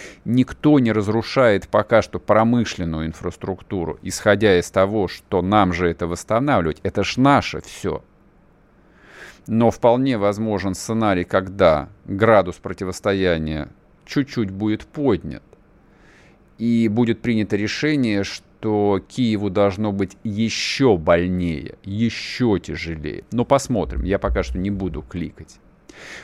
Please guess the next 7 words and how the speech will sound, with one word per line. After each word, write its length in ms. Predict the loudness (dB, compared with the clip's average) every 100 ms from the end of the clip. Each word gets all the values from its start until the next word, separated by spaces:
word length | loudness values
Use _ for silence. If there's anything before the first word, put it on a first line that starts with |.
| -6
Уже 260 | -2 2 2
сейчас 540 | 2 0 4 4 4
урон 320 | -2 0 0
нанесён 480 | 0 -2 -2 -2 0
настолько 500 | -2 -2 -4 -6 -6
тяжёлый, 640 | -8 -6 -2 0 2 0 0
что 1080 | -4 -12 _ -8 -2 0 2 4 2 2